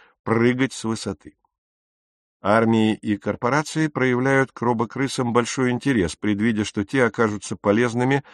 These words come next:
во многих ситуациях. Например, робокрысы могут отыскивать живых людей под обломками рухнувших зданий, обнаруживать растяжки и мины,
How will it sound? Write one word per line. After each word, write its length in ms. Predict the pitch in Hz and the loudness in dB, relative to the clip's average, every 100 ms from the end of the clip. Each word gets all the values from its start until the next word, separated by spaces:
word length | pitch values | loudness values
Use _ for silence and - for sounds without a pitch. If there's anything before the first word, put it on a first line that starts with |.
| - _ - | -20 _ 2
во 180 | 113 | 6
многих 440 | 123 110 101 98 - | 6 6 2 0 -6
ситуациях. 680 | - 120 127 73 - - | -8 -2 0 0 -4 -8
Например, 460 | 123 110 120 123 110 - | -6 -2 2 2 0 -6
робокрысы 840 | - 120 127 120 - 135 143 - 104 | -4 0 0 0 -2 -2 -2 -2 0
могут 340 | 113 113 107 | 0 0 -4
отыскивать 600 | 95 101 127 123 - 101 92 | -6 -8 -6 -6 -4 -4 -2
живых 380 | 101 123 113 | -2 -2 0
людей 360 | 101 104 117 120 | -2 0 0 0
под 220 | - 95 | -2 0
обломками 760 | 98 98 110 101 - 95 95 87 - - | 2 4 4 2 0 0 0 -2 -10 -8
рухнувших 680 | 98 107 117 101 98 - 87 | -2 0 0 -2 -4 -4 -8
зданий, 480 | 78 85 113 117 117 | -4 2 2 4 2
обнаруживать 640 | 113 117 135 143 120 117 | 4 4 4 2 0 2
растяжки 640 | 107 107 - 147 143 - 101 | 2 0 0 0 0 -2 -2
и 140 | 98 | 0
мины, 400 | 95 131 131 | 2 2 4